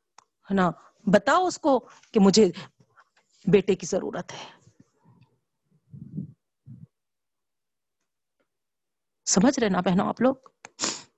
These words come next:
ہاں، إِلَّا بِمَا شَاءَ میں اللہ تعالیٰ یہ بات بتا رہے ہیں کہ اگر اللہ چاہتا، ہے نا،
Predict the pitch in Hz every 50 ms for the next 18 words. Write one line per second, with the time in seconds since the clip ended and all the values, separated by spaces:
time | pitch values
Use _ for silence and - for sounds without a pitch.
0 | _ _ _ _ _ _ _ _ _ _ _ _ _ _ _ _ _ _ _ _
1 | _ _ _ _ _ _ _ _ _ _ _ _ _ _ _ _ _ - - -
2 | 175 165 170 170 165 151 202 233 - - 285 285 285 285 - - - - - -
3 | - _ _ _ _ _ _ _ - 226 226 226 214 202 208 262 294 302 285 285
4 | 220 233 214 196 185 - - 208 185 170 175 175 175 170 - _ _ _ _ _
5 | _ _ _ _ _ _ _ _ _ _ _ _ - - - 190 190 175 151 156
6 | - 175 165 165 165 160 156 - _ - - _ _ _ _ _ _ _ _ _
7 | _ _ _ _ _ _ - - - - _ _ _ - 185 180 165 156 170 165
8 | 165 156 - 160 - 170 160 170 185 208 214 196 - 190 180 170 - _ _ -
9 | - - - - 220 220 220 302 320 320 311 254 220 220 208 185 170 - - 170
10 | 156 160 - - - 180 - - - - _ _ _ _ _ _ _ _ _ _
11 | _ _ _ _ _ _ _ _ _ _ _ _ _ _ - - 165 180 190